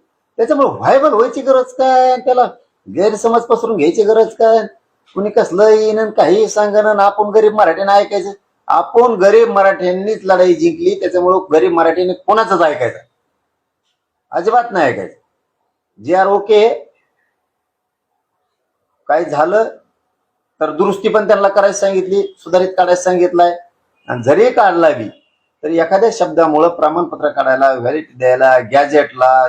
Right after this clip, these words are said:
गॅजेटच्या नोंदीला मराठवाड्यात काही अडचण यायला लागली तर पुन्हा तो शब्द आपण सुधारित करू ना, सुरू तर होऊ द्या.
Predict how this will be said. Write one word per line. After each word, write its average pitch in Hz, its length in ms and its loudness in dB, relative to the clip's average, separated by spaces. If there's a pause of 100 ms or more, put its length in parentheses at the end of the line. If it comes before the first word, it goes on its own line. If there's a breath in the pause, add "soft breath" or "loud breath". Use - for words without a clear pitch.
गॅजेटच्या 127 460 -2
नोंदीला 131 760 2 (420)
मराठवाड्यात 139 480 0
काही 131 220 -2
अडचण 127 280 -2
यायला 123 320 2
लागली 156 420 -2 (300)
तर 120 60 -4
पुन्हा 180 380 0
तो 196 200 -2
शब्द 156 260 -4
आपण 170 200 -2
सुधारित 202 340 -2 (100)
करू 220 140 2
ना, 311 200 0 (1080)
सुरू 190 300 -2
तर 247 120 0
होऊ 185 200 0
द्या. 269 240 2